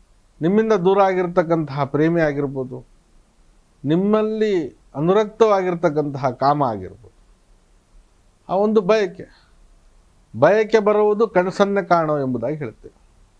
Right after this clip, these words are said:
ಅದು ಮನಸ್ಸಲ್ಲಿ ಮೂಡದೆ ಒಂದು ರೀತಿಯಲ್ಲಿ ಬರುತ್ತೆ, ಸಿಗುತ್ತೆ ಅಂತಕ್ಕಂತಹ ಒಂದು ಬಯಕೆಯಿಂದನೇ ಮೂಡೋದು ಅನ್ಸುತ್ತೆ. ಇಂತಹ ಒಂದು ವಶತಂತ್ರದಲ್ಲಿ ನಿಮ್ಮಂತೆ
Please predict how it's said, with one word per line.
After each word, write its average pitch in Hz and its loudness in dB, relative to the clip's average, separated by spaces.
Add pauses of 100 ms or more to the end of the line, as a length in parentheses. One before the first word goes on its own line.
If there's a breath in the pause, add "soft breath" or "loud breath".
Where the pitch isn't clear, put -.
(800)
ಅದು 175 -4 (400)
ಮನಸ್ಸಲ್ಲಿ 226 0
ಮೂಡದೆ 254 0
ಒಂದು 233 -4
ರೀತಿಯಲ್ಲಿ 220 0 (720)
ಬರುತ್ತೆ, 208 0 (140)
ಸಿಗುತ್ತೆ 208 0
ಅಂತಕ್ಕಂತಹ 170 -4
ಒಂದು 151 -4
ಬಯಕೆಯಿಂದನೇ 151 -2
ಮೂಡೋದು 107 -8
ಅನ್ಸುತ್ತೆ. - -20 (1300)
ಇಂತಹ 233 2 (240)
ಒಂದು 233 2 (580)
ವಶತಂತ್ರದಲ್ಲಿ 175 0 (2000)
ನಿಮ್ಮಂತೆ 220 2